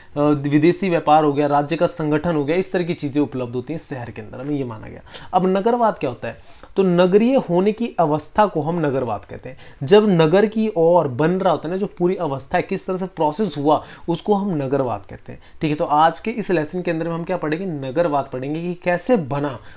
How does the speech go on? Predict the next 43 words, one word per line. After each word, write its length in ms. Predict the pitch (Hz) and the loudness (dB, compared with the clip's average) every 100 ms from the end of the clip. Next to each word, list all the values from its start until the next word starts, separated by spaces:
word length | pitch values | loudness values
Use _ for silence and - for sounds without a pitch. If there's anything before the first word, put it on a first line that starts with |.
| - | -8
उसके 260 | 151 - 151 | -6 -2 -4
बारे 220 | 117 131 | -4 -8
में 80 | 120 | -14
पढ़ेंगे। 380 | 120 120 135 147 - - | -14 -14 -14 -18 -20 -8
और 120 | 156 160 | -2 0
नगरीकरण 640 | 160 165 196 208 196 196 | 0 0 0 0 -2 -2
क्या 140 | 202 185 | -4 -4
होता 180 | 175 | -4
है? 100 | 196 | -6
नगरीयकरण, 580 | 156 147 160 175 165 170 - - - | -4 -2 -2 0 -2 -4 -10 -18 -4
नगरीयकरण 460 | 151 180 202 208 202 | 2 4 2 0 -2
मतलब 280 | 196 196 190 | -2 -2 0
क्या 120 | 180 | 0
होता 160 | - | 0
है? 60 | 226 - - - | -4 -8 -20 -4
पूरी 380 | 180 196 226 247 | 2 4 4 2
जो 120 | 254 | 2
प्रक्रिया 560 | 247 185 156 160 160 160 | 0 -2 -2 -2 -2 -2
थी, 120 | 139 | -4
जो 140 | 127 | -6
कैसे 500 | 143 - 170 165 208 | -8 -4 -2 0 0
बना 460 | 185 147 143 151 156 | 0 0 -2 0 -2
एक 140 | 160 - | -2 -4
गांव 400 | 147 135 143 175 | -4 0 2 2
के 100 | 175 | 0
अंदर 220 | 156 147 | -2 0
में, 80 | 151 | -2
मान 160 | 143 135 | -2 -4
लो 120 | 117 | -6
दिल्ली 280 | 117 160 180 | -2 -2 0
क्या 160 | 180 | 0
था, 100 | 170 | 0
जस-, 300 | 156 156 143 | -2 -2 -2
जिस 140 | 156 196 | -2 2
जगह 200 | 208 196 | 2 0
पे 100 | 196 | -2
मैं 140 | 202 | -2
रहता 200 | 143 127 | -2 -2
हूँ 100 | 156 | -4
दिल्ली 200 | 135 123 | -4 -4
के 80 | 123 | -6
अंदर 200 | 117 117 | -8 -10
में, 160 | 123 | -12